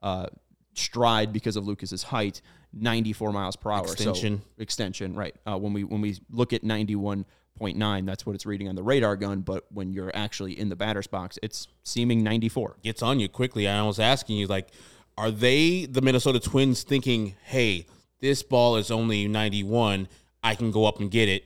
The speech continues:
Speaker 2: And he and Sevy had a plan, like, "Let me throw a high fastball," but you said, "No, this is, it's just Lucas gets on you quicker." The ninety-one on the radar gun might be a thing. They might look up. It's like, "Nope, that's ninety-five."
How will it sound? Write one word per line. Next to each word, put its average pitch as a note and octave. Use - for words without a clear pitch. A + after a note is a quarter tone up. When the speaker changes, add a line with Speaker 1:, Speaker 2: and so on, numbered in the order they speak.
Speaker 2:
And G#2
he D3
and A#2
Sevy B2+
had A#2
a A2
plan, A2
like, F#2+
"Let G#2
me A#2
throw A#2+
a A2+
high A2+
fastball," A#2+
but G#2+
you B2+
said, A#2
"No, A#2
this G#2
is, A2
it's G2
just A#2
Lucas A2+
gets A#2
on B2+
you A2+
quicker." A2+
The G#2+
ninety-one B2
on G#2+
the G2+
radar C3
gun G2+
might G#2
be G2+
a F#2+
thing. D3+
They A2
might A2
look A2+
up. C#3
It's G2+
like, F#2+
"Nope, G2+
that's -
ninety-five." G#2+